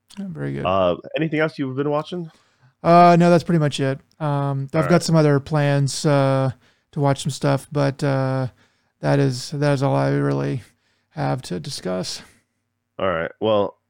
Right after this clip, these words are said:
Speaker 2: quick under the rewatching, uh, segment. Uh, I've gone through and finished, uh, Konosuba season one. Uh, you and I, during our Konosuba cast, uh, I was talking about how I was, like, halfway through it with my wife, and, uh, we finished that one. We're,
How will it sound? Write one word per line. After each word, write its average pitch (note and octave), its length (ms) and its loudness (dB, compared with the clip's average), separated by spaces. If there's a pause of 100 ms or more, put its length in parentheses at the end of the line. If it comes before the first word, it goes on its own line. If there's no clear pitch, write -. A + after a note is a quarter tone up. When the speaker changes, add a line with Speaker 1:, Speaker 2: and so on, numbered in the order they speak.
(140)
Speaker 2:
quick C3+ 240 -4
under B2 180 0
the A2+ 100 -4
rewatching, G2+ 760 -6 (260)
uh, F2+ 240 -4
segment. F#2 720 -10
Uh, F2 540 -4
I've G2+ 280 -4
gone G#2 320 -2
through G#2+ 280 -6
and F#2+ 100 -8
finished, G#2 540 -4
uh, F#2+ 260 -6
Konosuba G#2+ 500 -6
season B2 300 -8
one. A2+ 240 -2 (260)
Uh, F#2+ 120 -4
you G2 160 -4
and G2 80 -2
I, G2 140 -2
during G2+ 240 -4
our F#2+ 100 -4
Konosuba F#2 500 -10
cast, F#2 440 -6
uh, F2+ 240 0 (300)
I F#2 60 -2
was F#2 100 -4
talking G2+ 160 -4
about F#2 120 -8
how F#2+ 140 0
I F#2 100 -2
was, F#2 100 -6
like, F2 140 -12
halfway F2+ 340 -6
through G2+ 300 -6
it - 80 -12
with G2 200 -14
my F#2+ 140 -6
wife, F#2 300 -4 (140)
and, G2 420 -4 (420)
uh, G2 240 -2
we G2+ 80 -4
finished G#2+ 360 -4
that F2+ 200 0
one. G#2+ 260 -4
We're, G2 380 -4